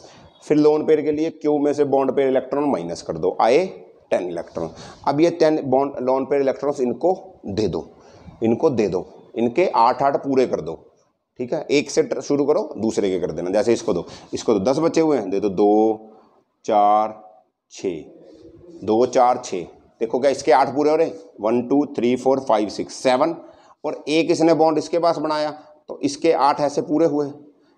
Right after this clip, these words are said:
ऐसे शेयरिंग करेगा ना ये। सात इसके, एक इसके, आठ। दस में से हमने छः दे दिए इसको, बचे कितने? चार।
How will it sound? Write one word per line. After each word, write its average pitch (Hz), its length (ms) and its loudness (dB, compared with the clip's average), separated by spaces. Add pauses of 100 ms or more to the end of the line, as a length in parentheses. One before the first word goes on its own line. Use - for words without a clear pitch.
(120)
ऐसे 113 180 -2
शेयरिंग 135 320 2
करेगा 143 240 -2
ना 185 100 -8
ये। 180 160 -10 (800)
सात 123 380 2
इसके, 127 300 -4 (100)
एक 107 220 0
इसके, - 360 -12
आठ। 82 260 -2 (360)
दस 131 260 -2
में 151 140 6
से 147 80 2
हमने 156 200 0
छः 147 260 0
दे 135 140 6
दिए 147 200 2
इसको, - 260 -8 (560)
बचे 123 220 0
कितने? 143 300 -4
चार। 82 360 -4